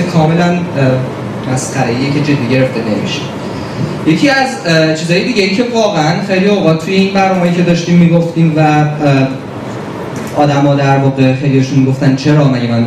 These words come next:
آدم احمقی ام برم این کار بکنم؟" کار داوطلبانه بود. خیلی اوقات آدم‌ها فکر می‌کنن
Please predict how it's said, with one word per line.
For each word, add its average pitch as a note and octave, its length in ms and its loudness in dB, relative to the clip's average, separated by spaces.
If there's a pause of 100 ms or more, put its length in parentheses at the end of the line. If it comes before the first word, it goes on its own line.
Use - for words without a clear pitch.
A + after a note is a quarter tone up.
آدم A2+ 140 2
احمقی A#2 420 2
ام A#2 80 2
برم A#2 240 0
این A2+ 80 -4
کار A#2+ 180 0
بکنم؟" B2 320 2
کار G3+ 160 2
داوطلبانه F#3 680 0
بود. G#2 240 -6 (920)
خیلی E3 160 6
اوقات G#3+ 220 2
آدم‌ها G#3 220 2
فکر G3+ 300 0
می‌کنن A3 340 0